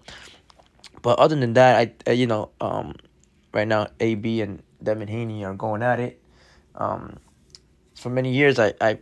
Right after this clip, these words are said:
from, I recall a couple events. I know they're,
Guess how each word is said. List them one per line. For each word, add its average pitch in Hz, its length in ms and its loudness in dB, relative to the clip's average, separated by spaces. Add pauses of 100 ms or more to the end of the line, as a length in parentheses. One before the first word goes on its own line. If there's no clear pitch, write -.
(100)
from, 107 320 -4 (920)
I 113 120 0
recall 107 360 -2
a 101 40 -4
couple 104 300 -4
events. 107 300 -6
I 98 80 -6
know 104 160 -4
they're, 101 180 -8